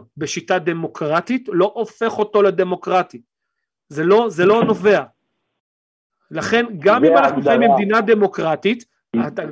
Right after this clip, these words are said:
Speaker 1: אז זה לא הגדרות, הגדרה,
Speaker 2: זה
Speaker 1: מדינה
Speaker 2: הגדרה
Speaker 1: דמוקרטית
Speaker 2: שאתה מבין שאפשר להתווכח על ההגדרה אם החוק הוא דמוקרטי או לא דמוקרטי, זה ההגדרה נמצאת במילה דמוקרטיה.
Speaker 1: לא, אבל נתתי לך דוגמה קיצונית
Speaker 2: וההגדרה
Speaker 1: והתחמקת.
Speaker 2: הזאת היא גם, גם
Speaker 1: נתתי
Speaker 2: היא
Speaker 1: לך
Speaker 2: מוגדרת
Speaker 1: דוגמה
Speaker 2: באופן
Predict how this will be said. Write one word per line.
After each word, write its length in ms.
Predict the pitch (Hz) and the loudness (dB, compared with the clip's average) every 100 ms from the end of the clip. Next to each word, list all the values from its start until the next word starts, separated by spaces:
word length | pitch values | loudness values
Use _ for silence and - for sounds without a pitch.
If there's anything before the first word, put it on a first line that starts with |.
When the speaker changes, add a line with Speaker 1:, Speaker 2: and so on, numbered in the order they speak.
| - | -12
Speaker 1:
אז 120 | 180 | -8
זה 80 | 151 | -2
לא 140 | 170 214 | 2 2
הגדרות, 360 | 190 233 262 | 2 2 2
הגדרה, 320 | 160 143 180 | 0 -4 -6
Speaker 2:
זה 60 | 175 | -6
Speaker 1:
מדינה 200 | 160 185 | 2 2
Speaker 2:
הגדרה 140 | 320 214 | 2 0
Speaker 1:
דמוקרטית 260 | 160 165 | 0 0
Speaker 2:
שאתה 380 | 156 127 131 127 | 0 0 0 0
מבין 320 | 127 131 170 | -2 0 0
שאפשר 260 | 165 156 165 | 0 -2 0
להתווכח 460 | 156 143 139 156 135 | 0 0 -2 -2 0
על 140 | 127 127 | 0 0
ההגדרה 560 | 120 120 120 127 127 | -2 -2 0 2 0
אם 160 | 117 110 | -2 -4
החוק 260 | - 113 | -4 -6
הוא 100 | 123 | -4
דמוקרטי 440 | 113 104 104 95 107 | -4 -4 -2 -2 2
או 100 | 101 | 2
לא 100 | 101 | 2
דמוקרטי, 440 | 98 - 90 87 | -2 -2 -2 -2
זה 120 | 92 | 0
ההגדרה 500 | 92 95 98 120 113 101 | 0 0 0 2 0 -2
נמצאת 480 | 104 98 101 117 - | -4 -4 -2 -4 -4
במילה 360 | 101 98 104 120 | -4 0 0 0
דמוקרטיה. 340 | 104 143 294 | 0 4 4
Speaker 1:
לא, 40 | 262 | 4
אבל 180 | 202 202 | 4 4
נתתי 260 | 233 254 | 2 0
לך 100 | - | -2
דוגמה 320 | 240 214 233 | -2 0 2
קיצונית 440 | 233 233 226 269 208 | 2 2 2 2 2
Speaker 2:
וההגדרה 200 | 175 165 | 2 4
Speaker 1:
והתחמקת. 300 | 196 175 180 | 4 4 2
Speaker 2:
הזאת 80 | 156 | -2
היא 100 | 143 | -2
גם, 220 | 156 156 | -2 -2
גם 220 | 139 175 | 0 2
Speaker 1:
נתתי 280 | 180 220 240 | 4 4 4
Speaker 2:
היא 60 | 233 | 2
Speaker 1:
לך 60 | |
Speaker 2:
מוגדרת 180 | - 202 | 2 2
Speaker 1:
דוגמה 280 | 190 185 202 | 2 2 2
Speaker 2:
באופן 160 | - | 0